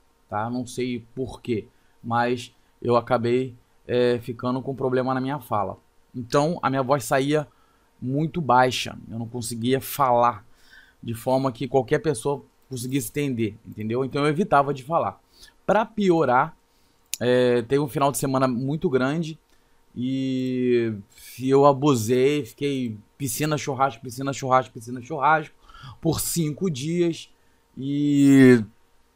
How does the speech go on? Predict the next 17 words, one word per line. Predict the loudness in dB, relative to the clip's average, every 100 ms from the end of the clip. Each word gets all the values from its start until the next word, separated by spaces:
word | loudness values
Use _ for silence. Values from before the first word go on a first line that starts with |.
| _ _ _ _
eu | 6 6
peguei | 6 2 4 6 8 6 2
uma, | 0 6 6
essa | 6 2 0
gripe | 0 -2 -4 -6
que | -8
tá | -4 -2 -2 -8 _ _ _
rondando | -10 -6 -4 -4 -4 -4 -4
e | -8
tal, | -6 -2 -2 -4 _ _ _ _ _ _ _ _ _ _
e | -6 -4 -4 -6 _ _ _
piorou | 2 8 10 10 8 8
ainda | 6 4 4 4
mais | 6 4 6
a | 2
minha | 4 2
voz. | 2 -6 -8 -18